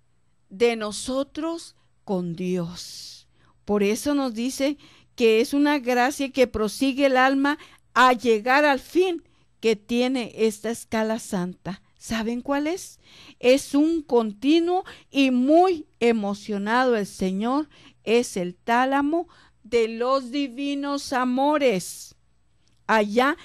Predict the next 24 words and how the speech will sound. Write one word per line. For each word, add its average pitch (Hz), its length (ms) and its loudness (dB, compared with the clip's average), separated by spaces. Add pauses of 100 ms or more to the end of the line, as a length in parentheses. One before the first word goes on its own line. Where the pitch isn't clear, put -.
(200)
en 240 180 4
lo 220 120 4
más 262 340 0
encumbrado 285 960 4
de 214 300 4
esta 226 200 -2
escala, 254 640 0 (240)
se - 260 -2
encuentra 240 720 4
el 220 100 0
esposo 254 800 2
esperando 226 1000 2 (480)
el 226 360 8
alma 330 440 2 (400)
que 190 220 -6
ha 220 260 0
de 185 200 -12
ser 220 480 -4 (200)
suya. 165 880 -4 (880)
¿Ven 247 440 4
dónde 269 380 4
va 220 220 2
a 247 100 2
parar 220 500 2